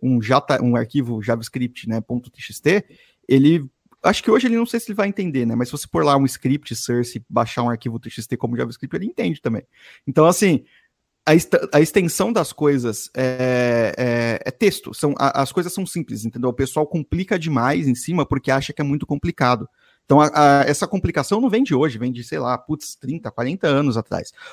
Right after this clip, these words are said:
onde o pessoal tinha que, de fato, codar as coisas na mão, assim, pô, escrever a, o assembly, é, manualmente, saber os, os códigos de, de movimentação de cada computador,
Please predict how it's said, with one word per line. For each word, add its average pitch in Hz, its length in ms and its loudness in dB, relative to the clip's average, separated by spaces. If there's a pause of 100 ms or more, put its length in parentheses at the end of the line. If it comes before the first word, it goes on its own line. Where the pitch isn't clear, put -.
onde 123 160 4
o - 20 0
pessoal 139 400 6
tinha 160 240 2
que, 156 120 -4
de 233 80 2
fato, 143 360 2
codar 120 520 0
as 123 120 -4
coisas 113 540 -2 (260)
na 131 120 4
mão, 147 280 6
assim, 131 240 -2
pô, 131 200 0
escrever 113 760 0
a, 107 160 2
o 117 160 -2
assembly, 117 720 -2 (280)
é, 113 260 2
manualmente, 120 840 0
saber 113 280 -4
os, 127 280 -4
os 113 440 -6
códigos 117 600 -2
de, 113 300 -2
de 107 100 -8
movimentação 117 760 -2
de 113 100 -10
cada 113 220 -4
computador, 117 760 0